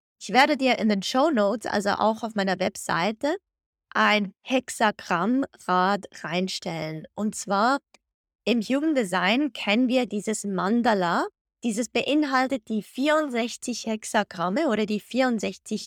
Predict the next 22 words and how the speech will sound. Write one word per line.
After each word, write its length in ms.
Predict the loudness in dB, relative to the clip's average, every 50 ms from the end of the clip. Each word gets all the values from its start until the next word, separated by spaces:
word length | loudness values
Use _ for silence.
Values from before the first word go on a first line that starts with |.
| _ -18
Tore 480 | -8 -4 -2 0 0 0 0 0 -2 0
im 180 | -2 -2 -2 -2
Human 320 | -2 -2 -2 -2 -2 -2
Design. 420 | -2 -4 -4 -4 -4 -4 -6 -6 -10 _ _ -20 -20 _ _ _ _ _ _ _ _ 0
Und 160 | 0 2 4
wenn 120 | 4 4 4
der 140 | 4 2
Mond 380 | 2 2 2 2 2 2 0 -2 _ 0
einmal 560 | 2 4 4 4 4 2 2 2 0 0 0
um 160 | 0 -2 -2
die 140 | -2 -2 -4
Erde 340 | -2 0 0 2 2 0 -2
kreist, 600 | -4 -8 -12 -8 -6 -4 -4 -4 -4 -6 -8 _ _ _ -2
durchläuft 600 | 0 0 0 2 2 4 6 6 6 2 2 2
er 180 | 2 2 2 0
eben 300 | -2 -2 0 -2 -2 -4 _ _ _ _ _ 2
alle 480 | 4 4 6 4 4 4 4 2 0 -2 _ _ _ _ _
vierundsechzig 1080 | -4 -2 0 2 4 4 2 2 2 0 -2 -2 -2 -4 -10 -14 -14 -12 -12 -12 -6 -2
Hexagramme 800 | -2 -2 -2 -4 -2 -2 -2 -2 -2 -4 -2 -2 0 0 0 0
in 100 | -2 -2 -4
achtundzwanzig 960 | -4 -4 -4 -8 -8 -6 -6 -6 -6 -6 -6 -6 -6 -6 -8 -8 -10 -10 -10
Tagen. 360 | -6 -6 -4 -4 -4 -8 -12